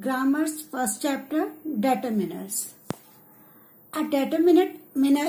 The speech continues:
is a word used before a noun to show the kind of reference that it is to be made. Determiner noun से पहले लगकर उसके प्रकार को बताता है कि ये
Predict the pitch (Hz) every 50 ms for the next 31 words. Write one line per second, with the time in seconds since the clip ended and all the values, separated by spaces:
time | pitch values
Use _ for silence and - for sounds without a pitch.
0 | 311 - 294 277 - 302 285 247 208 254 277 269 247 240 240 220 311 370 370 262
1 | 220 277 302 302 302 302 - - 226 240 277 277 - - 320 339 349 339 339 -
2 | 269 269 254 254 247 254 262 254 240 233 247 240 - - 311 294 302 - - 311
3 | 311 330 349 277 285 285 269 269 - - 277 254 254 269 294 311 403 - - -
4 | - 262 269 262 208 - - 262 269 277 285 277 - 269 269 269 269 262 - -
5 | 262 262 269 294 302 302 - - - _ _ _ _ - 330 339 - - - -
6 | - 254 226 233 247 208 - - - - 269 247 214 214 269 262 240 226 220 196
7 | 170 - - - - - - - - - - - - - 226 202 277 277 277 -
8 | 370 403 359 339 285 254 262 269 269 285 277 254 247 247 254 285 320 320 302 -
9 | 330 311 - - - 277 247 254 269 311 320 311 277 254 247 - - - 269 269
10 | - - 277 - - - 302 285 302 - 277 254 262 277 285 294 311 311 302 320
11 | 302 - 277 254 - - 254 240 226 214 285 294 277 233 277 262 254 262 285 285
12 | 277 302 302